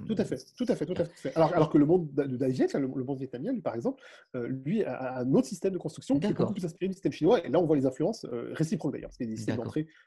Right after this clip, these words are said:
Speaker 1: euh, des, des vietnamiens, euh, qui sont, qui sont utilisés.
Speaker 2: U-, une autre question. Alors, c'est,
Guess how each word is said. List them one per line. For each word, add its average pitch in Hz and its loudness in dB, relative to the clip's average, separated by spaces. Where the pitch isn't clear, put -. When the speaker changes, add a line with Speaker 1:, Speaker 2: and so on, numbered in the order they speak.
Speaker 1:
euh, 127 -6
des, 123 -4
des 127 -2
vietnamiens, 131 -2
euh, 120 -2
qui - -8
sont, 131 -12
qui - -18
sont 131 -10
utilisés. 120 -12
Speaker 2:
U-, - -10
une 180 0
autre 320 0
question. 214 -2
Alors, 120 -2
c'est, - -8